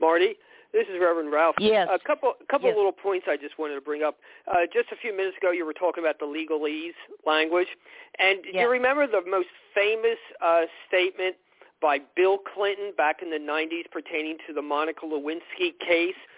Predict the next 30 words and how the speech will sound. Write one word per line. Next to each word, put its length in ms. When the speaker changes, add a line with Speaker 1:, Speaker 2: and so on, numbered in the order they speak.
Speaker 1:
where 140
he 280
says, 300
"It 180
depends 440
what 140
the 100
definition 720
of 180
is 340
Speaker 2:
Definition 260
Speaker 1:
is." 180
Speaker 2:
of 120
is, 260
is. 280
Speaker 1:
I 160
mean, 40
Speaker 2:
Uh-huh. 40
Speaker 1:
that's 220
gotta 220
be 180
the 200
height 420
of 100
shysterism. 840
Uh, 340
Speaker 2:
Yep. 260
Speaker 1:
<laughs> 580
and, 280
um, 220